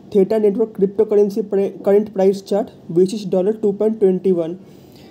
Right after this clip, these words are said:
If I talk about price change in last twenty-four hours, so Theta Network cryptocurrency has been up with one point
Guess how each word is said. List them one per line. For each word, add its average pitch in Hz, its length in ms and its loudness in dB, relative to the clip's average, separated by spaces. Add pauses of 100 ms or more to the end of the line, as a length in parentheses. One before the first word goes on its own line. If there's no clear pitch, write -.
(420)
If 185 160 2
I 220 60 4
talk 208 260 0
about 220 300 -4
price 190 320 2
change 226 260 0
in 202 140 2
last 196 220 0
twenty-four 208 480 2
hours, 202 240 -2 (240)
so 202 200 2
Theta 196 500 0
Network 214 420 -2
cryptocurrency 196 840 0 (600)
has 190 300 0 (100)
been 233 180 -4 (100)
up 220 160 0
with 220 300 -2 (120)
one 190 420 0
point 202 320 0